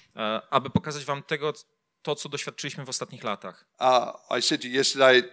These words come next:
Speaker 2: no doubt covid was terrible, um, but there were some things for us to learn.
Speaker 1: Powiedziałem wczoraj, że covid był straszny, ale w tym wszystkim są rzeczy,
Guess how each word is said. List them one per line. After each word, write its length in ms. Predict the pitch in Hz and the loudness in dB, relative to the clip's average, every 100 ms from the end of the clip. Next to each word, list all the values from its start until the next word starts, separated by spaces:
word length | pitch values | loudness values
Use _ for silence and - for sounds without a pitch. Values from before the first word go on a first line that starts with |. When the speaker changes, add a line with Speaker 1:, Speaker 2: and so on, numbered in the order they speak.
| - | -2
Speaker 2:
no 200 | 127 127 | 2 6
doubt 260 | 123 123 - | 6 6 4
covid 380 | 127 123 117 110 | 4 4 2 -2
was 260 | 107 110 - | -4 -4 2
terrible, 540 | 165 170 165 165 165 - _ _ - _ 101 | 6 6 6 4 2 -2 _ _ -20 _ 0
um, 680 | 110 107 104 101 101 107 - _ _ _ | 2 4 2 0 -4 -8 -18 _ _ _
but 180 | 131 131 | 2 2
there 80 | 135 | 0
were 80 | 131 | -2
some 220 | - 135 | 0 0
things 320 | 117 143 131 113 | 0 0 2 -2
for 160 | 131 123 | -2 2
us 280 | 117 - - | 2 2 -4
to 120 | 113 | -6
learn. 300 | 104 90 85 _ _ _ _ | -6 -8 -12 _ _ _ _
Speaker 1:
Powiedziałem 420 | 135 147 165 151 | -6 2 4 2
wczoraj, 280 | - 156 143 | 0 -2 0
że 100 | 143 | -2
covid 320 | - 143 139 | -4 -4 -4
był 120 | 143 | -2
straszny, 460 | - 185 151 - 143 | -2 0 0 0 0
ale 120 | 135 | 0
w 40 | - | -2
tym 120 | 139 | -8
wszystkim 280 | 156 151 147 | -8 -6 -6
są 160 | 131 | -4
rzeczy, 400 | 127 165 - 135 | -2 -2 -2 -8